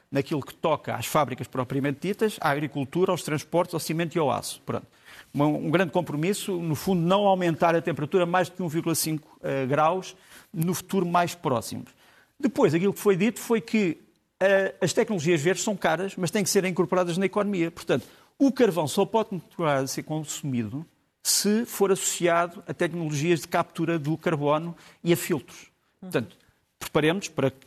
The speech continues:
custos mais elevados, mas para salvar, obviamente, o, o planeta comum. O que é que também foi dito nesta, nesta cimeira? Foi dito que se vai lançar um programa chamado B três W, que é, no fundo, uma espécie de grande projeto de auxílio ao que antes chamávamos o terceiro mundo,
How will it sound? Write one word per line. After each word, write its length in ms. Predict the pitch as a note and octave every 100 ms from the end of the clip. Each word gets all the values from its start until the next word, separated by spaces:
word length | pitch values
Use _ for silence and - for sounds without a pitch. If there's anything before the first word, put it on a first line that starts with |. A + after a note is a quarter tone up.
| _ _
custos 260 | - F3+ -
mais 240 | D#3 E3
elevados, 440 | E3 C#3+ C3+ F3 -
mas 320 | D#3+ D#3+ F#3+
para 220 | - F3+ F3
salvar, 440 | E3 C#3+ C#3 D3+
obviamente, 540 | D#3+ B2+ B2+ D3 -
o, 440 | D3+ C#3+ - D3+ D3+
o 80 | D#3+
planeta 400 | - D#3 E3 D#3
comum. 320 | - C#3 G#2+ - - - -
O 60 |
que 120 | -
é 40 | A#3+
que 60 |
também 180 | A#3+ G#3+
foi 160 | - G3+
dito 240 | F3+ F3+
nesta, 580 | F3+ D#3+ - E3+ D3+ D3 -
nesta 460 | D3 D#3 D3 -
cimeira? 540 | C#3+ - D3 D#3 F#3+ G3+
Foi 200 | - F#3+
dito 220 | F#3 -
que 80 | -
se 160 | -
vai 260 | F3+ F3 D#3
lançar 400 | D3+ D#3+ - E3
um 60 | D3
programa 300 | D#3 D3+ C#3
chamado 320 | D3+ C#3+ A#2+
B 120 | E3
três 280 | E3 E3+ D3
W, 380 | B2+ C3 B2 D3 - - - -
que 120 | -
é, 60 | E3+
no 100 | E3+
fundo, 240 | - F3+
uma 100 | D#3
espécie 500 | D#3 - E3+ D3 -
de 300 | C3+ C3 D3
grande 300 | C3 E3 G3
projeto 500 | D3 D3+ C#3 D#3+ E3
de 60 | -
auxílio 420 | D3+ - F3 D3
ao 100 | C#3+
que 120 | C3+
antes 180 | D#3 C#3
chamávamos 480 | - C#3+ C#3+ B2+ A#2
o 80 | B2+
terceiro 320 | - - C#3
mundo, 300 | B2 B2 E3